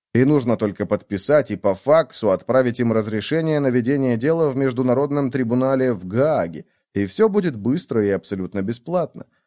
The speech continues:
А по их бумаге в С Ш А и гражданство дадут, и неслабую компенсацию выплатят. Вася на радостях звонит Коле и рассказывает другу эту тему, и чтобы тот быстро подписал факс. И слышит в ответ: «Да пошли вы нах!»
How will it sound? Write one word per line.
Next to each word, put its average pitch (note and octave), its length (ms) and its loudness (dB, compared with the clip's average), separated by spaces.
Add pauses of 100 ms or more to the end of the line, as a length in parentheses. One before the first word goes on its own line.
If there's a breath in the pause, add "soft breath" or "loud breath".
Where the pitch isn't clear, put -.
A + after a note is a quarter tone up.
(100)
А G#2+ 100 2
по B2+ 120 2
их A#2 160 2
бумаге A#2 420 0
в - 60 -6
С A2+ 100 -4
Ш B2+ 220 2
А B2+ 60 4
и A2 60 0
гражданство G#2+ 760 -2
дадут, B2 340 -2
и B2 60 0
неслабую C#3 540 2
компенсацию E3 800 -2
выплатят. - 480 -12 (520)
Вася G#3 680 2
на C3+ 180 2
радостях C#3 520 0
звонит G2+ 360 -2
Коле F3+ 300 0
и C#3+ 40 4
рассказывает B2 720 -2
другу A2 300 0
эту A2 180 -2
тему, E3 340 0
и B2 60 2
чтобы B2+ 300 -2
тот E3 180 -4
быстро C3+ 360 -2
подписал G#2 520 -2
факс. - 400 -10 (400)
И D3+ 140 6
слышит D3+ 360 0
в C3+ 60 0
ответ: C3 540 0
«Да G#2+ 320 0
пошли A#3+ 560 2
вы A#3 160 4
нах!» F3+ 640 2